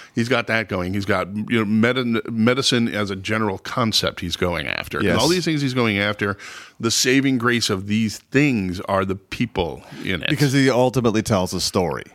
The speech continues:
Speaker 1: Ba-
Speaker 2: And he ultimately is
Speaker 1: Mm-hmm.
Speaker 2: good at telling stories
Speaker 1: Yeah.
Speaker 2: within this larger structure of making a point. And also, he's very careful to criticize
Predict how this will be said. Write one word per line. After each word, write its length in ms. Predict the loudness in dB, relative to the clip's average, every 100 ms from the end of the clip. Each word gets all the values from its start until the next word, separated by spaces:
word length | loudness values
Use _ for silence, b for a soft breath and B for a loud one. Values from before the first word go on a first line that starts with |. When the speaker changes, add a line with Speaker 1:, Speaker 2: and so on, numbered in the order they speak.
| -16
Speaker 1:
Ba- 140 | 0 2
Speaker 2:
And 120 | 4
he 100 | 2
ultimately 500 | 2 0 0 -2 -4
is 220 | -4 -2 0
Speaker 1:
Mm-hmm. 100 | 2
Speaker 2:
good 220 | 2 2
at 180 | -2 -4
telling 300 | -6 -6 -8
stories 440 | -4 -2 -2 -2
Speaker 1:
Yeah. 100 | -4
Speaker 2:
within 160 | -4 -4
this 140 | -4
larger 300 | -2 -2 -2
structure 320 | -6 -6 -6
of 80 | -6
making 300 | -6 -8 -8
a 80 | -8
point. 260 | -4 -4 0
And 140 | 2 4
also, 500 | 2 2 2 2 0 B
he's 260 | -6 -4 -2
very 280 | 0 2 2
careful 400 | 0 0 0 -4
to 140 | -4
criticize 920 | -4 0 2 2 0 0 -2 -4 -8